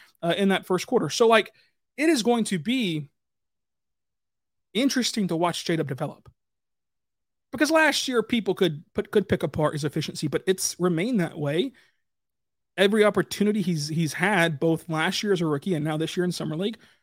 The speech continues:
to be the focal point of the offense. Like, he's just an efficient basketball player. He's just ex-, extremely good. And he did his job. You know, the two things I want to see from him on yesterday's podcast, be the best player on the floor, check. Be more aggressive as a go-to bucket-getting scorer,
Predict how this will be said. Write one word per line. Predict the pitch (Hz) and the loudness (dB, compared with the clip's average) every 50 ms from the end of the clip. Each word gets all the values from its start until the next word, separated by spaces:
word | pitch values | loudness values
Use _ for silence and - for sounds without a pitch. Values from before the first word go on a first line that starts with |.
| _ _ - | _ _ -10
to | - - 208 202 196 | -4 0 0 0 2
be | 160 202 202 | 2 0 2
the | 196 185 | 2 4
focal | - 196 190 - 175 | 4 4 4 2 0
point | - 196 180 - | -2 -2 -2 -2
of | 160 143 | -2 -2
the | 165 180 | 0 0
offense. | 254 311 - - - - - - | 0 0 -2 -6 -10 -12 -10 -10
Like, | 156 - | -8 -2
he's | - 240 320 - | 2 2 2 2
just | - 262 - | 0 -2 0
an | 269 269 | 0 -2
efficient | 220 - - 185 175 - 208 - | -2 -2 -2 -2 0 0 -2 -2
basketball | 165 175 175 - - 185 196 - | -2 -6 -6 -6 -6 -8 -10 -10
player. | - - - - - _ _ _ _ _ _ _ _ _ _ _ _ _ - | -14 -16 -18 -18 -20 _ _ _ _ _ _ _ _ _ _ _ _ _ -2
He's | - 294 | -2 0
just | - - 370 - | 2 2 4 4
ex-, | 381 - - - - - | 4 2 2 -2 -4 -4
extremely | - - - - - - - - 240 262 240 233 | -2 -2 -2 -2 -2 0 4 6 6 8 8 8
good. | 202 180 156 139 220 202 - _ _ _ _ _ _ _ _ _ _ _ _ _ _ _ _ _ _ _ _ _ _ _ _ _ _ _ _ _ _ - | 8 8 6 6 4 -2 -10 _ _ _ _ _ _ _ _ _ _ _ _ _ _ _ _ _ _ _ _ _ _ _ _ _ _ _ _ _ _ 0
And | 165 | 4
he | 196 220 | 4 4
did | 185 247 247 | 4 4 2
his | 240 196 | 2 2
job. | 240 233 208 214 220 151 131 _ _ _ _ _ _ _ _ _ _ _ | 2 4 4 2 0 -2 -6 _ _ _ _ _ _ _ _ _ _ _
You | 160 160 | -2 2
know, | 165 170 | 4 4
the | 165 151 | 4 4
two | - 254 247 | 4 2 2
things | 277 254 220 | 4 4 4
I | 226 | 4
want | 233 233 | 4 2
to | 202 | 2
see | - 240 | 0 0
from | 196 214 214 | 2 2 2
him | 220 208 | 2 0
on | 190 185 185 | 0 0 0
yesterday's | 185 190 - 214 185 180 | 0 0 2 2 2 2
podcast, | - - 190 185 175 - - - - - _ _ _ _ _ _ - | 2 0 -2 -2 -2 -6 -12 -12 -12 -14 _ _ _ _ _ _ -4
be | 139 185 | 0 2
the | 214 233 | 4 4
best | 247 220 - | 4 2 2
player | - 240 233 | 0 0 0
on | 262 285 | 0 -2
the | 240 | -4
floor, | - - 156 151 156 185 - _ _ _ _ - | -4 -2 -2 -2 -2 -4 -6 _ _ _ _ -12
check. | - - 156 151 - _ - _ _ _ _ _ _ _ _ - 151 | -6 -4 -4 -4 -6 _ -20 _ _ _ _ _ _ _ _ -12 -4
Be | 131 185 208 | 0 2 2
more | 220 233 233 233 | 4 4 4 2
aggressive | 208 175 202 196 196 - 202 190 | 2 2 2 0 0 0 0 0
as | 170 | 0
a | 165 | 0
go-to | 156 170 175 170 - - 185 175 165 | 0 2 0 0 2 2 0 0 0
bucket-getting | 139 185 165 - 180 151 - 165 160 151 | 0 -2 -2 -2 -4 -4 -4 -4 -4 -4
scorer, | - - - 151 143 - | -6 -6 -6 -6 -6 -8